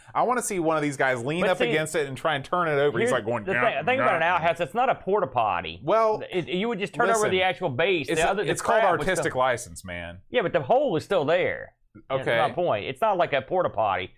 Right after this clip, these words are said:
Speaker 2: Some people may get confused. When, when you use an outhouse, the, um, waste is deposited in a big, deep hole.
Speaker 1: True.
Speaker 2: There's no, it's not actually connected to the house.
Speaker 1: True.
Speaker 2: So
Speaker 1: I, I know that the, the, the, the laughs are not as great when you tip a,
Speaker 2: <laughs>
Speaker 1: when you tip an outhouse versus
Speaker 2: Correct.
Speaker 1: a porta
Speaker 2: Nothing.
Speaker 1: potty.
Speaker 2: It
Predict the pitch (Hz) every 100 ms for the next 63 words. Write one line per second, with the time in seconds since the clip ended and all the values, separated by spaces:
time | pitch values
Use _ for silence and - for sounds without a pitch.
0 | _ - 247 262 196 160 160 139 170 147
1 | 123 156 151 107 78 - - _ _ 143
2 | 156 160 170 175 170 208 254 180 170 208
3 | 151 147 135 - 120 143 - 135 156 135
4 | 127 117 - - - - 127 170 233 233
5 | - 117 131 156 - 151 151 165 160 160
6 | 151 139 139 143 123 156 - 143 139 95
7 | 67 - 143 110 110 151 170 185 151 151
8 | 202 165 170 151 - 170 156 175 170 127
9 | 123 117 110 95 - 165 127 98 - 143
10 | 156 151 160 156 147 139 127 123 123 127
11 | 120 117 135 127 156 165 - 143 127 117
12 | 101 110 98 92 101 95 87 123 107 -
13 | 98 90 90 101 101 - 104 101 98 101
14 | 170 151 151 139 95 87 95 127 143 127
15 | 143